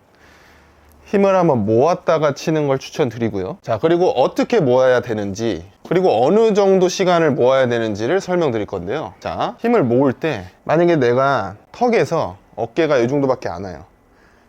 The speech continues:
그러면 모아도 거리가 별로 안 나요. 그러니까 한 턴 위에서 모을 때 왼쪽 어깨를 턱에서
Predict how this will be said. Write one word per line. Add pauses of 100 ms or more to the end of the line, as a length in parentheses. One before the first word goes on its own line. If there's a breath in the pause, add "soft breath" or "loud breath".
그러면
모아도
거리가
별로
안
나요.
그러니까 (340 soft breath)
한
턴
위에서
모을
때 (120)
왼쪽
어깨를 (280)
턱에서